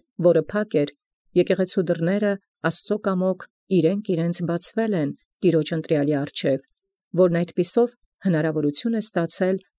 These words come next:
տաճար մտնելու և կատարելու իր հոգու բարեպաշտ ցանկությունը։ Սիրով տոգորված աստվածային մարդասերի հանդեպ,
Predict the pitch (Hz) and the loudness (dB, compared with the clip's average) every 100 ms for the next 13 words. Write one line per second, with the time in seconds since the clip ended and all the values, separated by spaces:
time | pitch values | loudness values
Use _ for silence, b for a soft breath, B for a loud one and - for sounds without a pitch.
0 | _ - - 190 196 202 196 185 185 180 | _ -6 -4 -2 -2 -4 -4 -2 0 2
1 | 180 175 _ _ _ - 175 165 160 - | 0 -2 _ _ _ -6 0 2 2 0
2 | 160 160 175 196 202 185 151 _ - 196 | -4 -2 0 2 4 2 0 _ -2 -2
3 | 196 196 196 185 175 175 _ 165 170 165 | 0 -2 -2 0 0 -2 _ -4 -2 -2
4 | 156 156 - - 170 160 165 - 175 135 | -4 -6 -8 -6 -4 -4 -4 -4 -2 -2
5 | 131 131 _ _ _ _ _ _ _ - | -2 -6 _ _ _ _ _ _ _ -6
6 | - 220 240 233 190 185 185 202 190 165 | 0 2 2 2 2 2 2 0 0 -2
7 | 151 - 160 175 175 190 170 151 - 170 | -2 -2 -2 0 0 0 0 -4 -4 -6
8 | - 165 165 165 165 156 165 180 - | -2 0 0 0 -2 -2 -2 -2 -6